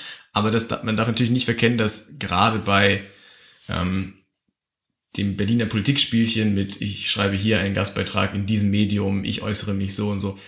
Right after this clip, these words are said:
natürlich es auch immer eine strategische Komponente gibt. Und da finde ich den Ansatz ganz interessant zu sehen, wie darauf reagiert wurde. Und da muss man sagen, hat natürlich diese Steilvorlage von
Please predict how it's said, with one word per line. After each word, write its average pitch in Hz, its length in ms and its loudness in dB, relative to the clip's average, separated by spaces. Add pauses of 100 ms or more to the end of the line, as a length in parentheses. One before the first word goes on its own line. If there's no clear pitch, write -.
(120)
natürlich 113 260 0
es 107 120 4
auch - 160 -6
immer 127 160 4
eine 110 120 2
strategische 113 460 2
Komponente 127 460 0
gibt. 151 280 -4 (640)
Und 113 440 0
da 113 100 0
finde 131 220 2
ich 127 60 2
den 131 140 2
Ansatz 135 300 4
ganz 131 160 4
interessant 127 680 2 (300)
zu - 240 2
sehen, 117 580 2
wie 123 160 2
darauf 117 360 0
reagiert 113 420 2
wurde. 147 560 -2 (160)
Und 107 320 -2
da 110 180 4
muss 117 200 0
man 110 140 0
sagen, 120 440 2 (500)
hat 110 220 0
natürlich 120 460 2
diese 110 200 2
Steilvorlage 104 760 4
von 104 460 -2